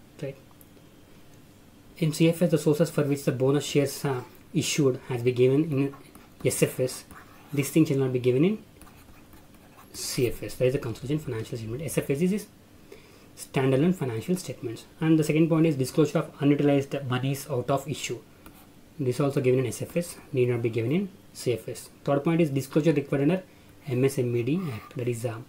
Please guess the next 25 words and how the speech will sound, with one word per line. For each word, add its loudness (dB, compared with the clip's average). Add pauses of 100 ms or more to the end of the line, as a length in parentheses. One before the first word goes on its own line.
(560)
Micro 0
Small 0
Medium 0
Enterprise -2
Development -4
Act -6 (320)
two -4
thousand -6
six. -16
If -2
any 0
disclosure 0
is 0
required -2
in 2
this -4
particular -6
thing -8 (300)
has -4
been 2
given 2
in -2 (400)
S -2
F -2
S, -8